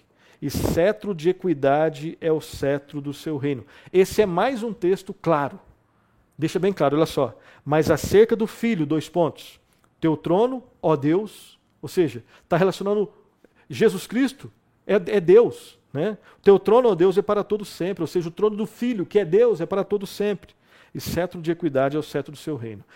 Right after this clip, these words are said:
Quando você vai, mais um parênteses apologético aqui, tá?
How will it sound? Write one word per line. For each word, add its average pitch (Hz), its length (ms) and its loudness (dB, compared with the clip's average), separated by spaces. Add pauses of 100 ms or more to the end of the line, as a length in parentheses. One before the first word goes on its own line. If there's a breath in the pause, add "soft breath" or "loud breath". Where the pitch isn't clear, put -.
(140 loud breath)
Quando 156 160 -4
você 160 280 -4
vai, 156 340 2 (260)
mais 131 200 -4
um 160 60 -2
parênteses 165 480 2
apologético 156 800 0
aqui, 123 160 -8
tá? 202 280 -4